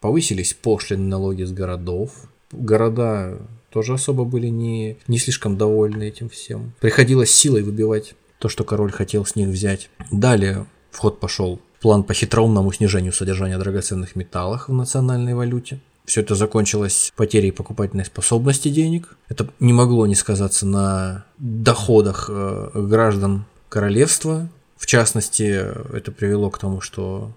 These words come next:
начались бунты в столице. Между прочим, во время этих бунтов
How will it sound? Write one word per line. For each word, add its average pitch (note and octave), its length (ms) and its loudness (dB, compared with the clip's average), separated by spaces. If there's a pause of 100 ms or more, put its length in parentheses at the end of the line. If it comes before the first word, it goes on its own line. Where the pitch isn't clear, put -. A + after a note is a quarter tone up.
(140)
начались A2 260 2
бунты B2 400 4
в - 80 0
столице. D3+ 680 -2 (100)
Между A2 260 -2
прочим, A2+ 680 -2 (100)
во G#2 220 -2
время G#2+ 300 2
этих G2+ 200 -4
бунтов G#2 640 -4